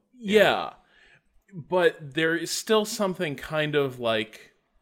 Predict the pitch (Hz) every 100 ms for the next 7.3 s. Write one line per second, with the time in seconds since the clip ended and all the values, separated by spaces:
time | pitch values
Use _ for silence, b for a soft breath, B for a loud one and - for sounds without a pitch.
0 | - - 190 175 151 131 117 117 135 -
1 | 147 131 120 104 95 95 95 - - 92
2 | 90 - 92 82 - 107 101 - 120 110
3 | 107 98 B B B B - 117 117 113
4 | 117 - - 117 107 104 98 110 107 101
5 | 98 - 98 92 - - b b b b
6 | _ _ _ _ _ _ _ _ _ _
7 | _ _ _